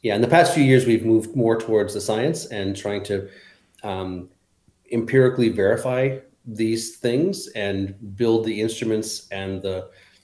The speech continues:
verification frameworks so that people have the ability to, you know,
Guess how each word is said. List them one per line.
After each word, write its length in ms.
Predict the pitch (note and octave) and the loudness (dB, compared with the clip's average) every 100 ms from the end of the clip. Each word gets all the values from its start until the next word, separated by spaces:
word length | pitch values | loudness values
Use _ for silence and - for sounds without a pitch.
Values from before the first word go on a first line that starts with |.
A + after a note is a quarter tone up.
| _ | _
verification 640 | - A#2+ A2 - A2+ A2 A2+ | -2 2 2 0 -2 -2 -2
frameworks 440 | G#2+ G2+ G2 G2 | -2 -2 -6 -8
so 160 | - A2 | -6 -6
that 120 | G2+ | -6
people 440 | - A2+ G#2+ G#2 - | -6 -4 -2 -2 -4
have 180 | G#2+ G2 | -6 -4
the 100 | G#2 | -4
ability 440 | F#2+ D#3 C3 A2 | 2 4 4 2
to, 500 | - - G2+ G2+ G2+ _ _ | -4 -8 -6 -8 -10 _ _
you 80 | G#2+ | -10
know, 220 | F#2+ F#2+ | -8 -10